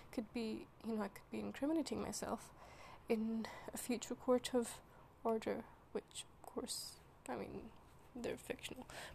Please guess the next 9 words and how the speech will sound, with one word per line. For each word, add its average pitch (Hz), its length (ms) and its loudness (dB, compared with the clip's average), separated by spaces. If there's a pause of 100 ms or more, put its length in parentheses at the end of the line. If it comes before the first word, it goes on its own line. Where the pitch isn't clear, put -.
But - 380 12 (140)
in, 262 320 4 (160)
imagine 247 460 4
a 233 40 2
court 214 380 4
of 220 220 6
order, 202 460 6 (680)
and, 233 480 4
um, 240 340 4